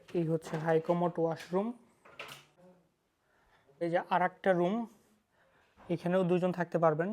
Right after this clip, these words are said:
কিন্তু এটাতে একটা বেড, এসি, ফ্যান, এদিকে জামা কাপড় রাখতে পারবেন,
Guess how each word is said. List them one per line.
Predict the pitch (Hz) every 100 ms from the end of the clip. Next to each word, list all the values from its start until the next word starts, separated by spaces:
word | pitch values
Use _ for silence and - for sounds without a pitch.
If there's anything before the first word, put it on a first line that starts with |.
| 220
কিন্তু | 170 160 165 160
এটাতে | 165 165 170 165
একটা | 165 - 165
বেড, | 160 196 - - _ _ _ _ _ _ _ _ _ _ _ _ 180
এসি, | 165 - - 175 175
ফ্যান, | - 160 165 170 175 - - _ _ _ _ _ _ _ _ _ _ _ _ _ _ _ _ _ _ _ _ _ -
এদিকে | 170 160 151 170 165 156
জামা | 170 165 160
কাপড় | 160 170 165
রাখতে | 160 175 175
পারবেন, | 160 160 185